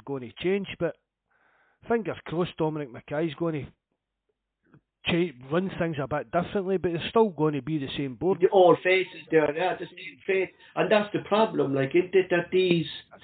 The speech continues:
Speaker 1: it.
Speaker 2: the likes of Ian Banker's gonna be still there. Like, no one knows what his role is in the club.
Speaker 1: I mean, I, I've said
Speaker 2: You
Speaker 1: it
Speaker 2: know?
Speaker 1: before, uh, Peter Lawwell walks in the room and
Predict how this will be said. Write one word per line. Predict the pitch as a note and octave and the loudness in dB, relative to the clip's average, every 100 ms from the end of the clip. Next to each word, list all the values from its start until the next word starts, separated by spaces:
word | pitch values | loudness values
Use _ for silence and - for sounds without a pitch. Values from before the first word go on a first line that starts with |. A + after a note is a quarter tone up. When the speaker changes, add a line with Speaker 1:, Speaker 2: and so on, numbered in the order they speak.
| - | -2
Speaker 1:
it. | A#3 | 6
Speaker 2:
the | |
likes | F#3+ F#3+ G3+ | 10 10 8
of | G3 - | 2 0
Ian | G3+ G3 G#3+ | 0 2 4
Banker's | G#3 G3+ E3+ C#3 | 4 4 -4 -4
gonna | D#3 D3 | -4 -4
be | D3 C#3+ | -6 -6
still | D#3 C#3 | -4 -2
there. | C#3 | -2
Like, | C#3 D3 | -4 4
no | G#3+ G#3 | 6 8
one | F#3 | 6
knows | D#3 C3+ | 2 0
what | C3+ F3 | -2 -2
his | G#3+ G#3+ | 0 4
role | G#3 E3+ | 4 4
is | C#3+ | 0
in | C3+ | -2
the | |
club. | - B2 A2+ - - | 0 -2 -2 -10 -6
Speaker 1:
I | |
mean, | G#3+ G#3 | 0 0
I, | - _ - | -2 _ -6
I've | G3 | -4
said | B3+ G3 | 0 2
Speaker 2:
You | |
Speaker 1:
it | G3+ | 0
Speaker 2:
know? | |
Speaker 1:
before, | E3 - F#3+ G#3 G3 | -2 -16 0 2 2
uh, | D#3+ _ _ _ - | 0 _ _ _ -2
Peter | A#3 | 0
Lawwell | E3 E3 F3 D#3 | 2 4 4 4
walks | D#3 D#3 - | 2 0 -2
in | D3+ D3 | -4 -2
the | B2+ | -2
room | D3+ D3 | -2 -4
and | C3 A#2 | -6 -10